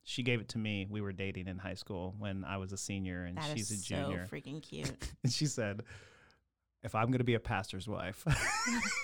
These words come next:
Speaker 1: you're gonna do foster care." And I was like, <laughs> "Okay." So I was like, she's like, "Read this book." And so this is in high school. <laughs>
Speaker 2: You guys. Oh my gosh.
Speaker 1: Which, yeah, she, she was trying to, she was fearful of the,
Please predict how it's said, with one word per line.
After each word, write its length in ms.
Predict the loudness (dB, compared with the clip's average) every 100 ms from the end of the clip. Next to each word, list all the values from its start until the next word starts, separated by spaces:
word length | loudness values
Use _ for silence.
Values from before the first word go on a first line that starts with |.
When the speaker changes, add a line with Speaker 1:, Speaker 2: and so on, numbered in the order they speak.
| -6 -18 -6 2 4
Speaker 1:
you're 140 | 6 8
gonna 120 | 8
do 140 | 8 6
foster 420 | 6 6 2 -4 -8 _
care." 200 | 2 2
And 80 | 8
I 40 | 8
was 100 | 12
like, 200 | 10 8 -2 -6 -10 -4
<laughs> 460 | -2 0 -2 -6 4
"Okay." 520 | 6 8 10 10 10 8
So 160 | 10
I 100 | 10 10
was 160 | 6
like, 240 | 8 8 8
she's 160 | 2
like, 140 | 4 6
"Read 180 | 6 6
this 140 | 4
book." 280 | 4 2 4 2
And 100 | 4
so 100 | 8
this 140 | 6
is 60 | 8
in 140 | 6
high 160 | 8 4
school. 340 | 4 2 4 4 2 -14 -6 0
<laughs> 80 | 0 4 2 2 -2 -2
Speaker 2:
You 80 | 2
guys. 600 | 6 12 12 12 12 4 6 6 4
Oh 320 | 6 10 10 10
my 240 | 6 6
gosh. 640 | 8 8 10 10 8 8
Speaker 1:
Which, 260 | 8 8 6
yeah, 240 | 6 6 4
she, 280 | 0 0 0 -4
she 180 | 0 2
was 240 | 2 0 -8 _ _
trying 200 | 2 4
to, 80 | 6 2 -6 _ _
she 140 | 0
was 120 | 0 -2 -10 -8
fearful 300 | 2 4 6
of 140 | 4 4
the, 160 | -2